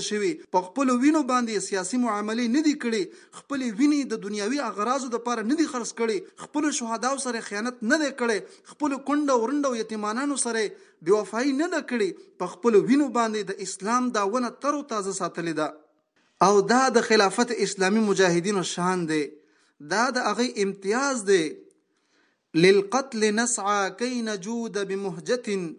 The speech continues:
ما بعدها جود فهل لا نعذر؟ ما مات منا سيد بفراشه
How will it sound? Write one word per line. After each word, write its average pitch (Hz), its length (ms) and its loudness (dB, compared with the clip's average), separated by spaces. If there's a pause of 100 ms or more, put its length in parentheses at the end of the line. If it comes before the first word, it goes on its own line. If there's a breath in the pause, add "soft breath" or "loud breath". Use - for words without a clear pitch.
(520)
ما 202 340 -2
بعدها 214 760 2
جود 202 580 -2
فهل 208 500 0
لا 190 220 2
نعذر؟ 180 680 0 (640 soft breath)
ما 214 380 -2
مات 247 380 0
منا 226 580 0
سيد 254 560 -4
بفراشه 190 1160 -2